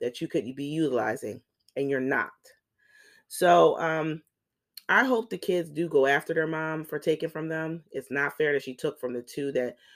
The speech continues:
are out of the house and were a problem for her.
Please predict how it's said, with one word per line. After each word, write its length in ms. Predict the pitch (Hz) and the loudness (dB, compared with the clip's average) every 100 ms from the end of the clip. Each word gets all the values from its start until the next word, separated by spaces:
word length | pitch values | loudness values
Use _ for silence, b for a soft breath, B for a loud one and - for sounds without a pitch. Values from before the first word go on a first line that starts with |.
| b _ | b _
are 360 | 131 127 123 - | 0 2 2 0
out 200 | 117 135 | 0 2
of 80 | 139 | 2
the 80 | 139 | 0
house 340 | 139 135 139 | 0 -2 -2
and 340 | - 117 113 113 | -6 -6 -8 -6
were 140 | 117 | -6
a 60 | 117 | -4
problem 380 | 147 131 135 151 | -2 -2 -2 -4
for 160 | 156 | -6
her. 340 | 165 160 165 | -4 -4 -4